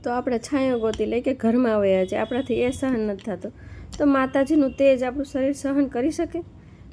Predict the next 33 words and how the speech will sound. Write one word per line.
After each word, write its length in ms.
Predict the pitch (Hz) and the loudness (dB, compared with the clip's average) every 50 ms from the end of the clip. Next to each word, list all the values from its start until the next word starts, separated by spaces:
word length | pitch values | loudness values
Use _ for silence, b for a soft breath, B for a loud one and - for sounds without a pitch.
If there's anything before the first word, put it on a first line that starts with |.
| - - | -6 0
હું 100 | 339 381 | 2 2
કોઈનો 300 | 370 359 320 277 247 233 | 2 2 2 2 2 0
વિરોધ 360 | 226 214 220 214 269 285 277 285 | 0 0 0 2 2 4 4 4
નથી 300 | 285 285 294 294 339 320 | 4 2 2 0 -2 -4
કરતી, 340 | - 294 285 285 285 349 | -2 -2 -2 -2 -2 -2
હું 160 | 330 311 285 254 | -2 0 -2 -2
કોઈની 220 | 262 247 247 226 | -2 -4 -2 -2
લાગણી 380 | 226 226 226 226 220 233 226 220 | -2 -2 -4 -4 -4 -4 -4 -4
દુભાવતી 480 | 214 220 202 240 277 269 240 - - | -4 -4 -4 -4 -4 -4 -4 -4 -4
નથી, 200 | 285 269 294 302 | -4 -4 -4 -4
અને 100 | 254 233 | -4 -6
છતાંય 440 | 233 - - 277 - - 269 269 277 | -8 -10 -14 -14 -8 -6 -4 -2 -2
મારા 280 | 277 262 254 240 226 226 | -2 -4 -4 -6 -6 -6
આ 160 | - - 277 | -6 -6 -8
સવાલથી 420 | 285 - 254 240 226 226 226 233 | -8 -6 -6 -6 -6 -6 -8 -8
એવું 120 | 214 208 202 | -10 -10 -10
થયું 300 | - 269 233 254 269 294 | -10 -8 -6 -6 -4 -4
હોય 140 | 330 311 | -4 -4
તો 160 | 294 - 214 202 | -4 -6 -6 -6
માફી 320 | 202 202 214 262 - 294 | -6 -6 -6 -6 -4 -2
માંગુ 360 | 285 285 269 277 294 302 311 | -2 -2 0 -2 -2 -2 -2
છું. 160 | 311 320 302 B B B B B B B B B - | -4 -6 -8 B B B B B B B B B -6
પણ 160 | - 262 262 | -2 0 0
વિચારવા 460 | 240 247 254 254 294 285 285 277 269 | 2 0 0 0 0 0 2 0 -2
જેવી 260 | 254 269 294 262 247 247 | 0 0 0 2 2 2
એક 180 | 233 226 233 | 0 0 -2
વાત 260 | 220 226 240 247 240 | -2 -2 -2 -2 -2
છે, 160 | 240 - 226 226 | -2 -4 -6 -4
શું 180 | - 269 254 | -4 -6 -8
ખરેખર 560 | - - - 254 349 427 440 - - 392 392 | -8 -10 -6 -2 -2 0 0 0 0 0 0
આવું 320 | 349 294 254 254 262 262 254 | 2 2 0 0 0 0 0
હોય 200 | 262 262 302 311 | 2 2 2 0
ખરી? 360 | 302 - 294 277 359 403 392 | 0 0 2 2 4 2 2